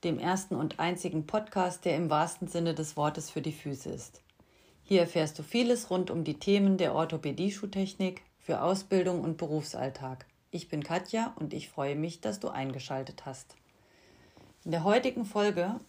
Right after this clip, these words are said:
werde ich dir den Oberschenkelknochen erklären. Er ist der größte und kräftigste Knochen des menschlichen Körpers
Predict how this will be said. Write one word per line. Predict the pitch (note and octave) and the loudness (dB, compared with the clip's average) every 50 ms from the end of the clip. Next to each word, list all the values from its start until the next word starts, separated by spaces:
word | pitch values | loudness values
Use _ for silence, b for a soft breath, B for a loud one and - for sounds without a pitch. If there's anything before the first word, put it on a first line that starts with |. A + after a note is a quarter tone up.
| _ _ _ _ | _ _ _ _
werde | F3 F3+ F3+ F#3 | 2 4 4 4
ich | G3 G3 | 0 0
dir | - G3 F#3+ F#3 F#3 F3+ | 2 4 6 6 4 4
den | E3 F3+ F3+ F3 | 2 2 2 2
Oberschenkelknochen | - - F3 E3+ G3 F#3+ F#3+ - D#3 D3 D3 D3 C#3+ D3 - - C#3+ C3+ - C#3+ B2+ | 2 2 4 4 4 4 4 0 -2 -2 0 -2 -2 -4 -4 -6 -6 -6 -6 -6 -8
erklären. | B2+ B2+ B2 - - C3 B2+ A#2+ A#2+ B2+ C3 - _ _ _ b b b b b b b b b b b b b | -8 -10 -10 -10 -8 -8 -8 -6 -8 -10 -12 -16 _ _ _ b b b b b b b b b b b b b
Er | _ E3+ F3+ F3+ | _ 4 4 4
ist | F#3 F#3+ - | 4 4 2
der | F#3 | 0
größte | F3 - - - F3+ F#3+ G#3 G3+ - - G3+ | 0 0 -2 4 6 6 6 6 4 0 0
und | D3+ E3 D#3 | 0 0 -2
kräftigste | - - D#3 D#3 D3+ - - A3 G#3 G#3 - - A#3 | 0 0 0 -2 -2 -2 -2 -2 -2 -2 -4 -6 -6
Knochen | - - A3 A3+ G#3+ G#3+ A3 | -4 -4 -4 -2 0 0 0
des | G#3+ G3 G3 - | -2 -2 -4 -4
menschlichen | G#3+ G#3 G#3+ G#3 - A3+ G#3+ G3 G3+ G#3+ | -2 -2 -2 -2 -4 -4 -2 -2 -2 -2
Körpers | - - A3 A3 G#3+ A3 A#3 A#3 A3+ A3 - | -2 0 0 0 2 0 -2 -2 -4 -6 -10